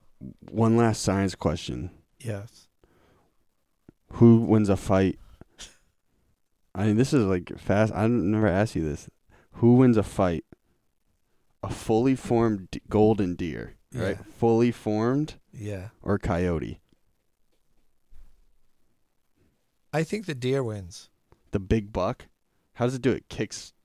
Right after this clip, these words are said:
Speaker 1: it kicks the hyena?
Speaker 2: First of all, it can outrun 'em twice as fast.
Speaker 1: But coyotes have, like, teeth, teeth. Deers have, like, s-
Speaker 2: Coyotes are little scrawny things.
Speaker 1: All right, what about a wolf?
Speaker 2: They're little.
Speaker 1: What about a wolf? Lone wolf?
Speaker 2: I'm not sure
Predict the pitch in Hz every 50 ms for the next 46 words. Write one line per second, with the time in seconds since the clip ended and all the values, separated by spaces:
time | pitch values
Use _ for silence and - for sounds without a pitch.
0 | _ - 101 - _ - - 135 - - - - 104 107 107 104 101 101 104 113
1 | 120 120 127 123 113 98 92 73 73 113 113 113 113 104 101 107 113 117 120 113
2 | 95 90 87 90 92 - _ _ _ _ _ _ _ _ _ - - - 113 110
3 | 107 - - 101 101 - - - 101 95 90 85 87 92 - - - - - _
4 | _ _ _ _ _ - _ - - - _ _ _ _ - - 107 131 170 185
5 | 160 131 - - 76 - _ _ - - - 156 143 - - - - - - -
6 | - _ _ - 104 117 135 135 151 131 - 87 76 _ _ _ _ _ _ _
7 | _ _ _ _ - - - - 190 226 294 240 - 107 104 107 113 123 123 117
8 | - - - - 101 101 107 104 101 104 _ _ 92 87 87 - - - 110 110
9 | 113 117 120 117 113 95 95 98 101 87 - - - - _ - 117 104 110 120
10 | 147 175 160 110 - _ _ _ _ _ - 120 120 123 127 123 113 101 98 104
11 | 101 85 - - - - _ _ _ _ _ _ 95 101 117 117 117 110 104 87
12 | 80 71 - - - - _ _ _ _ _ _ _ _ _ _ _ _ _ _
13 | _ _ _ _ _ _ _ _ _ _ _ - 127 123 120 120 113 - - 123
14 | 117 117 113 101 104 -